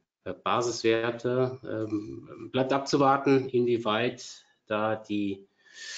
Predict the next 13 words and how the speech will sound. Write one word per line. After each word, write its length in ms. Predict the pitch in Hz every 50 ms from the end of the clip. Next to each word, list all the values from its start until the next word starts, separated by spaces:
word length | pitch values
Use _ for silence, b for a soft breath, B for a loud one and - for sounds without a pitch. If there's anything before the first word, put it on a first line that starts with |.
| B B B B B _ -
ähm, 600 | 110 101 101 98 101 98 98 98 95 98 98 98 - _
Handelsstreitigkeiten 1700 | - - 107 107 110 110 107 107 - - - - 104 101 104 104 101 101 - - 101 - - - - 113 104 101 101 101 - 110 107 101
zwischen 400 | - - - 135 131 - - 139
den 100 | 131 127
U-S-Boys, 1120 | 123 120 117 117 123 120 - - - 117 113 113 113 113 113 113 113 - - - - - -
äh, 160 | 113 110 104
zwischen 380 | - - 117 110 - 110 110 -
Trump 400 | - 117 107 110 113 110 - -
und 140 | 107 104
China, 680 | - - - 120 117 117 117 110 107 110 110 110 - - - -
wie 60 | 117
das 200 | 110 120 117 113
weitergeht, 760 | 110 107 113 113 - 120 107 98 107 104 110 113 - - 101